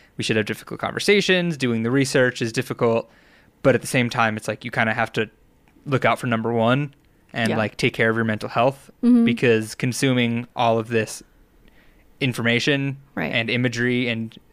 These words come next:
Speaker 1: vi-, video, videos,
Speaker 2: <laughs> Video.
Speaker 1: um, it is bad for your brain at a certain point.
Speaker 2: Yeah.
Speaker 1: So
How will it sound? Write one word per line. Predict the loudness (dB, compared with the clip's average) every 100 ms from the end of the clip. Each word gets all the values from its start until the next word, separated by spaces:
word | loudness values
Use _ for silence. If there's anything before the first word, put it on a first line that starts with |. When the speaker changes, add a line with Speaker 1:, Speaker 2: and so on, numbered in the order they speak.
| _ _
Speaker 1:
vi-, | -20 -20 -16 -6 0 0 -2 -20 _
video, | -8 0 2 2 0 -2 -2 -2 -4 _
videos, | -12 0 2 4 4 4
Speaker 2:
<laughs> | 4 6 6 6 6
Video. | 8 8 8 6 6 2 -4 -2 -2 -2 2
Speaker 1:
um, | 4 6 4 0 -4 -8 -2
it | -2 -2 _ _ _
is | 0 2
bad | 4 4 2 -2
for | -4
your | -4 -4
brain | -6 -6 -4 -8 -10 _ _
at | -4 -4
a | -2
certain | -4 -4 -4
point. | -10 -12 -12 _ _ _ _
Speaker 2:
Yeah. | 2 4 2 -6 _
Speaker 1:
So | -4 0 0 -2